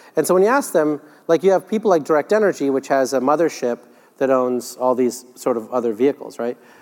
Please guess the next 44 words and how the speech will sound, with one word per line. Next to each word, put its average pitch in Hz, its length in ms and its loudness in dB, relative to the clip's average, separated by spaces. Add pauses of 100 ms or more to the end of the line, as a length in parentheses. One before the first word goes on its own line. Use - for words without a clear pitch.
(140)
But 175 120 0
for 202 120 0
the 185 80 2
retailers 196 500 2
themselves, 180 460 2
they 160 80 0
say, 165 160 -2
"Well, 190 340 0 (180)
we 196 120 4
get 175 260 2
the 190 80 -4
fact 170 300 -2
that 147 160 -2
churn 160 280 0
is 147 140 0
our 135 100 0
problem 127 460 0
and 120 140 -4
we 123 40 -4
want 123 180 -2
to 120 40 -2
retain 120 300 -4
customers, 135 500 -2 (260)
but 156 100 2
we 170 100 6
don't 190 160 4
actually 160 240 -2
want 143 240 2
to 139 80 -4
own 127 480 0 (160)
even 139 320 0
Ecobee 131 500 -2
thermostats 139 800 -2 (560)
for - 180 0
five 110 300 0
years 110 300 -4
'cause 113 180 -4
that's 120 320 0
CapEx 117 540 -2
we 120 60 -4
don't 117 100 -4
want 117 80 -6
to 113 40 -8
spend." 160 340 -2